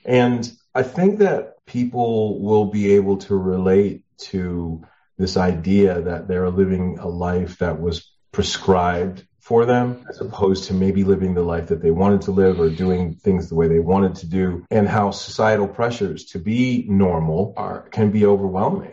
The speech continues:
That was, like, my, that was, like, my biggest wish when I was growing up. Just, I just wanna be normal. I just wanna be normal. Please. I used to pray. My, my mother drugged me to church every Sunday and every Wednesday for Bible study.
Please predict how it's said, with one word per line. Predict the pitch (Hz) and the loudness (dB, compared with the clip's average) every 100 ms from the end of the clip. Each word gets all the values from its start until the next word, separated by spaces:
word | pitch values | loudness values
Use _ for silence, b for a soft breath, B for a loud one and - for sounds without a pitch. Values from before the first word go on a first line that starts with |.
| - | -6
That | 120 | 0
was, | 151 147 | 2 4
like, | 135 | 2
my, | 127 107 98 | 2 -2 -2
that | 120 120 | -2 0
was, | 143 | 2
like, | 139 | 2
my | 131 107 | 2 0
biggest | 90 85 110 107 101 | -2 -4 -2 -2 -2
wish | 92 110 110 - - | 0 2 2 -2 -8
when | 90 87 | -6 -4
I | 85 85 | -4 -4
was | 87 82 80 - _ _ | -4 -4 -6 -12 _ _
growing | - 92 87 90 | -4 -2 0 -2
up. | 90 | -4
Just, | 104 101 | -4 -4
I | |
just | 104 110 | -2 0
wanna | 120 113 | 0 2
be | 107 | 2
normal. | 104 101 107 98 - | 4 4 2 0 -4
I | 95 | -6
just | 104 | -4
wanna | 113 110 | -2 -2
be | 107 | 0
normal. | 104 101 101 98 - | 2 4 2 0 -4
Please. | - 117 104 90 | -6 -4 -2 0
I | |
used | 107 - | -2 -2
to | |
pray. | - - - 113 107 - - | -8 -6 0 2 0 -4 -8
My, | 92 | -8
my | 98 92 | -4 0
mother | 95 95 | 2 2
drugged | 87 98 95 | 2 2 2
me | 92 | 0
to | 87 | 0
church | 101 98 - - | 0 0 -2 -8
every | 95 90 92 95 95 - | -6 -4 -2 -2 -2 -8
Sunday | - 98 113 92 - - | -6 -2 0 -2 -4 -6
and | 87 | -2
every | 92 104 | 2 4
Wednesday | 113 117 82 85 - - | 2 0 -2 -4 -6 -4
for | 90 | 0
Bible | 95 110 104 | 2 2 0
study. | - 85 80 80 | -2 -6 -6 -10